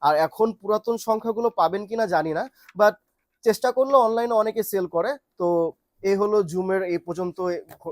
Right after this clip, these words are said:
সব কন্টেন্ট। আর জুমের সাথে ইব্রাহিমের একটা ক্রসওভার আছে ইব্রাহিম সিরিজে, যেটা আমি ইব্রাহিমের রিভিউতে বলবো।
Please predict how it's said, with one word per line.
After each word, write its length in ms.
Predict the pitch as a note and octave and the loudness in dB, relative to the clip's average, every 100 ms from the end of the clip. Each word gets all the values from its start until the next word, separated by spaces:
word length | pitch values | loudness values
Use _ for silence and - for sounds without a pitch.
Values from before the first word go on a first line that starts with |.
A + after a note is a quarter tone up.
| C3+ D3+ | -14 -16
সব 240 | - - D#3 | -8 -4 -4
কন্টেন্ট। 480 | - C#3+ B2+ A#3 C#4+ _ _ _ - | -4 -6 -2 -2 -4 _ _ _ -2
আর 360 | C3+ C#3 C3+ C#3+ | 0 0 -2 -8
জুমের 400 | D3 E3 D#3+ D3 - _ _ _ _ _ _ | -6 -2 -2 -4 -10 _ _ _ _ _ _
সাথে 240 | - E3+ D#3+ | -8 -4 -2
ইব্রাহিমের 280 | D#3+ D#3 | -2 -4
একটা 120 | D3+ D#3 | -4 -4
ক্রসওভার 520 | C#3+ D3+ E3+ D#3+ D#3+ | -4 -4 -4 -2 2
আছে 220 | C#3+ F3 | 0 0
ইব্রাহিম 340 | D#3+ C#3+ D3+ | -6 -6 -8
সিরিজে, 420 | C#3+ D3 D3 C4 G#3+ | -10 -8 -2 -2 -2
যেটা 220 | D#3+ D3 | -4 -4
আমি 120 | D3 | -4
ইব্রাহিমের 340 | D3+ D#3 D3+ | -8 -8 -8
রিভিউতে 280 | C#3+ D3+ D3+ | -10 -10 -10
বলবো। 320 | D#3 D#3+ G#3+ | -8 -6 -6